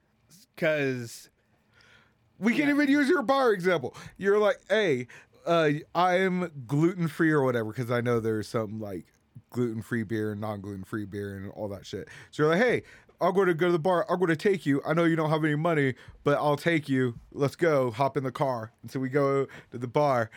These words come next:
Speaker 2: and then you're like, "Here's this Budweiser." I don't know if it's gluten-free or not. And I'm like, "Oh, no, I don't want that. I want a gluten-free thing 'cause, you know, I'm gluten-free." They're like, "Well, I offered you this, but sorry."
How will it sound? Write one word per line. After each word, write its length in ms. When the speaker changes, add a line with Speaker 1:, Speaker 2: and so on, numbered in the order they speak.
Speaker 2:
and 320
then 440
you're 160
like, 160
"Here's 260
this 100
Budweiser." 600
I 40
don't 120
know 80
if 60
it's 100
gluten-free 420
or 140
not. 240
And 100
I'm 100
like, 180
"Oh, 180
no, 160
I 100
don't 100
want 180
that. 140
I 40
want 300
a 40
gluten-free 560
thing 260
'cause, 280
you 100
know, 160
I'm 200
gluten-free." 680
They're 260
like, 260
"Well, 280
I 120
offered 320
you 120
this, 400
but 460
sorry." 440